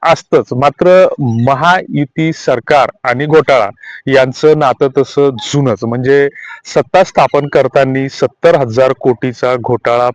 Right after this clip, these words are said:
पचवून सरकारनं सत्ता स्थापन केली. ज्या सेनेच्या बोटाला धरून भाजप हा पक्ष शिवसेनेच्या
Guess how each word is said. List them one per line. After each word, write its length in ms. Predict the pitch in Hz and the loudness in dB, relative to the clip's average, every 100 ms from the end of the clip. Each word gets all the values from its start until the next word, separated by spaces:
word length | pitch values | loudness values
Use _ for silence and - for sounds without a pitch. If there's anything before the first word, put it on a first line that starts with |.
| - | -2
पचवून 460 | 180 - 151 110 117 _ _ _ _ _ - | -2 -2 -4 -4 -6 _ _ _ _ _ -8
सरकारनं 440 | 143 123 127 127 | -6 -2 -4 -4
सत्ता 360 | 127 123 - 123 | -6 -8 -4 -6
स्थापन 400 | - 120 117 123 | -2 -4 -2 -4
केली. 380 | 113 120 120 120 | -2 -4 -4 -8
ज्या 380 | 110 151 156 170 | -2 2 4 2
सेनेच्या 520 | - 131 131 123 131 | 0 -2 -2 -4 -4
बोटाला 480 | 120 120 127 127 127 | -2 -2 0 0 0
धरून 420 | 120 170 151 117 - _ _ _ _ _ _ _ _ _ _ _ - | 2 4 4 0 -6 _ _ _ _ _ _ _ _ _ _ _ -12
भाजप 380 | - 131 175 202 | -6 0 0 0
हा 180 | - 147 | 0 -2
पक्ष 400 | - 135 - 143 139 131 - _ _ | 0 -4 -4 -2 -2 -2 -8 _ _
शिवसेनेच्या 680 | - 160 139 135 131 120 | -6 -4 -2 -2 -4 -4